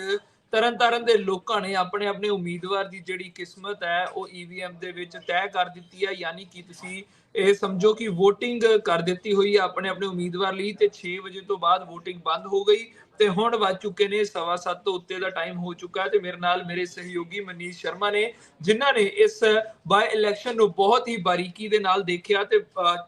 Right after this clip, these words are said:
ਪੂਰੀ ਤਰ੍ਹਾਂ ਕਵਰ ਕੀਤਾ। ਪਹਿਲੇ ਦਿਨ ਤੋਂ, ਜਿੱਦਣ ਤੋਂ ਇਲੈਕਸ਼ਨ ਅਨਾਉਂਸ ਹੋਈ ਹੈ, ਉਸ ਦਿਨ ਤੋਂ ਲੈ ਕੇ ਹੁਣ ਤੱਕ ਵੀ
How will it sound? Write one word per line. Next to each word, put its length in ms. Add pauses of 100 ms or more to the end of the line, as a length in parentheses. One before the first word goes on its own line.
ਪੂਰੀ 220
ਤਰ੍ਹਾਂ 240
ਕਵਰ 320
ਕੀਤਾ। 360
ਪਹਿਲੇ 420
ਦਿਨ 180
ਤੋਂ, 140
ਜਿੱਦਣ 320
ਤੋਂ 400 (280)
ਇਲੈਕਸ਼ਨ 420 (120)
ਅਨਾਉਂਸ 380
ਹੋਈ 200
ਹੈ, 60
ਉਸ 280
ਦਿਨ 140
ਤੋਂ 100
ਲੈ 140
ਕੇ 120
ਹੁਣ 260
ਤੱਕ 340
ਵੀ 280